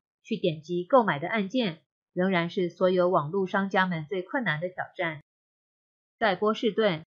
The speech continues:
一位有两个小男孩的母亲，最近就在一个知名的防水夹克网站上徘徊了许久，而没有购买任何的东西。但接下来的日子里，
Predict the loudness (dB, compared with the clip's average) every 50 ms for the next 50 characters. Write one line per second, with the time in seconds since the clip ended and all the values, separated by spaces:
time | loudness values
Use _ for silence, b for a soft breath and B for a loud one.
0 | _ _ -10 -6 0 2 4 4 4 4 4 4 4 4 4 2 0 0 0 -2
1 | -2 0 0 0 0 0 -2 -4 -2 -2 -2 -2 -2 -2 -4 -4 -4 -6 -8 -6
2 | -6 -4 -4 -6 -8 _ _ _ _ _ _ 0 2 2 2 2 0 -2 0 0
3 | 0 0 2 2 0 0 0 -2 -2 0 0 0 0 0 -2 -2 0 0 -2 0
4 | -2 -2 0 0 0 0 0 -2 -4 -4 -2 0 -2 -2 0 0 0 2 2 0
5 | -2 -2 -4 -4 -2 0 0 0 0 0 -4 -10 _ _ _ _ -2 -2 0 2
6 | 2 2 2 0 -2 -4 -6 -8 -4 0 2 2 2 2 -2 -8 _ _ _ _
7 | -4 -2 -2 0 2 2 2 2 2 0 -2 -2 -2 0 0 0 0 0 -2 -2
8 | -2 -4 -4 -2 -2 0 0 0 -2 -2 -4 -4 -4 -2 -2 -2 -2 -4 _ _
9 | _ _ _ _ -2 -2 0 0 0 2 2 2 2 2 0 2 2 2 2 2
10 | 0 -2 -2 -2 -2 -2 -2 -2 0 0 0 -2 -2